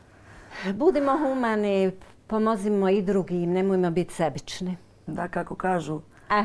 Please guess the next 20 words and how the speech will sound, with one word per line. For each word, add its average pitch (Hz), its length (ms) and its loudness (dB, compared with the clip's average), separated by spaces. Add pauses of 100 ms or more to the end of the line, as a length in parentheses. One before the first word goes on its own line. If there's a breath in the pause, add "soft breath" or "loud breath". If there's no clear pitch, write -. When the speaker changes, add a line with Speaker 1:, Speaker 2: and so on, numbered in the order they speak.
Speaker 2:
nije 190 180 -2
bitno 196 340 0
koliko 175 440 -4
si 165 160 -10
živeo, 170 420 -2
već 156 220 -6
kakav 165 300 -4
si - 160 -12
trag 147 280 -4
Speaker 1:
E, 196 80 4
Speaker 2:
za 170 100 -4
Speaker 1:
to 214 140 4
Speaker 2:
sebe 147 140 4
Speaker 1:
je. - 80 -2
Speaker 2:
ostavio. - 380 -10 (180)
Speaker 1:
Bolje 220 320 0
je 202 420 2
živjeti 214 560 -4
dan, 202 440 0
dva 202 540 0